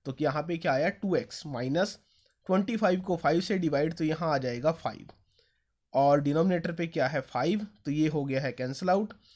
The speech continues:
तो अब पार्ट वन का फाइनल आंसर है टू एक्स माइनस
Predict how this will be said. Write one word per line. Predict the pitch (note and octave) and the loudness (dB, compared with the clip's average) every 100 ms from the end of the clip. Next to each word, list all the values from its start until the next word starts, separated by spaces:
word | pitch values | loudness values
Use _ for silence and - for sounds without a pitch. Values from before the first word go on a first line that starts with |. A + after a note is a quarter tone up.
| _ _ _ | _ _ _
तो | F3+ | -4
अब | - D3 C#3+ | 2 2 6
पार्ट | D3 D3+ D3 | 6 6 4
वन | D3 E3 | -2 0
का | E3+ | 0
फाइनल | E3 C#3+ D#3+ | 0 0 2
आंसर | E3+ D#3+ D3+ | 0 0 -4
है | D#3 E3+ - | -6 -8 -6
टू | E3 E3+ | -2 0
एक्स | F#3+ F#3+ F#3+ | 0 -2 -4
माइनस | C3 A#2+ C#3 E3 | -4 -4 -4 -6